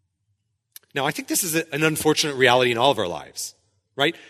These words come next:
How we could take s-, good things, neutral things, fine things, and those things can become central things in our life. Things that should become,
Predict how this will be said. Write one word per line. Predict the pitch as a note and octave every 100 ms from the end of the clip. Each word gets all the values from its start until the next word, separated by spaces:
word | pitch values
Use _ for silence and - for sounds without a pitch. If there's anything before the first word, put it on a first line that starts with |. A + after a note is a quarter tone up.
| - -
How |
we | E3+
could | F3 F3
take | F#3 F3+ - - -
s-, | - - - B2
good | C#3+ A#3
things, | G#3+ D#3 A#2 F#2+ E2 - - _ _ _ _ _ _ _ _ C#3+
neutral | A#3 - F3
things, | - B2+ G2+ E2 - - _ -
fine | - G3+ C4 G3+
things, | - B2+ C3+ C3 - - -
and | D#3+
those | G3 A3
things | - G#3 G3 F#3+ - - _ -
can | E3+
become | D3+ - D3
central | A#2+ - F3 D#3 - A#2+
things | - A2+ G#2
in | G#2+
our |
life. | F2 F2+
Things | B3 G#3+
that | G#3+
should | - F3+
become, | F3+ D#3 - - _ - F3+ C#3+